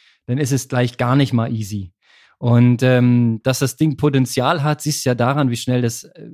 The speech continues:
gut gebucht beziehungsweise ausgebucht war. Und, äh, das Line-Up auf der Profiliste ist ja jetzt auch nicht ohne. Also, das ist ein interessanter Standort und ich, äh, bin mir sicher, dass die Marke der Ironman da einiges dran setzen wird,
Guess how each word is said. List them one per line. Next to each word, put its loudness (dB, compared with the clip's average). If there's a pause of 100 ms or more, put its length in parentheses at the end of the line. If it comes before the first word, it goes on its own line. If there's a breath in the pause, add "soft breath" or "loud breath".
(240)
gut 0
gebucht -4
beziehungsweise -4
ausgebucht -8
war. -6 (520 soft breath)
Und, 4
äh, 2
das 0
Line-Up 0
auf -4
der 0
Profiliste -2
ist -8
ja 0
jetzt -2
auch -2
nicht -2
ohne. -8 (180)
Also, 2 (240 soft breath)
das -2
ist -2
ein 2
interessanter 0
Standort 0
und -2
ich, -4
äh, -2
bin -2
mir -2
sicher, -4
dass -6
die -6
Marke -2
der -12
Ironman -2
da -4
einiges -4
dran 0
setzen -2
wird, -4